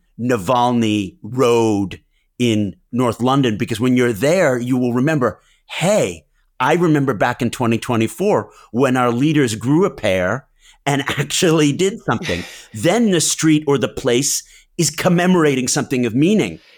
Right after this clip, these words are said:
Speaker 2: Yeah, well, actually, as you were saying that,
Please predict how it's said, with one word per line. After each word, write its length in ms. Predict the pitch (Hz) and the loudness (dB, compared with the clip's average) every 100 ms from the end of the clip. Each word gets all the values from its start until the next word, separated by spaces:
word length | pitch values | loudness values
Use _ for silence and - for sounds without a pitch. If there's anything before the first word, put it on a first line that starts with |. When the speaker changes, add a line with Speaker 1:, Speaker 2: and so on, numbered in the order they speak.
| _ | _
Speaker 2:
Yeah, 140 | 285 | -2
well, 220 | 262 269 - | 2 0 0
actually, 520 | 285 285 - 185 185 | -2 -2 -4 -2 -2
as 220 | 190 220 | -2 -4
you 100 | 233 | -4
were 120 | 208 196 | -6 -8
saying 460 | - 175 180 190 | -6 -4 -4 -6
that, 340 | 226 302 285 | -4 -4 -4